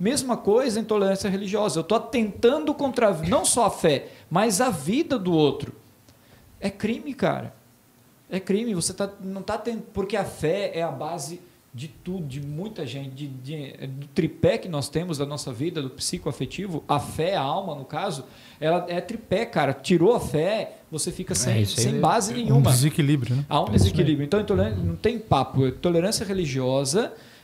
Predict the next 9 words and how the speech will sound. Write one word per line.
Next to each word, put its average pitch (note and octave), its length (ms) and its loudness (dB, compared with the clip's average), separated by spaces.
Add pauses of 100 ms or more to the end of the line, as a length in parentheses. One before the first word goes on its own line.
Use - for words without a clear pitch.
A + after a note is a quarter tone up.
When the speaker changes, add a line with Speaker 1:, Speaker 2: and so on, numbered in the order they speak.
(100)
Speaker 1:
ela D#3 380 6
é D3 280 4
crime. A3 640 0 (480)
Ela, D3 360 2
ela C#3 220 2
é F#3 40 0
crime. G#3 400 0
Você D3 360 0
tá, E3+ 340 0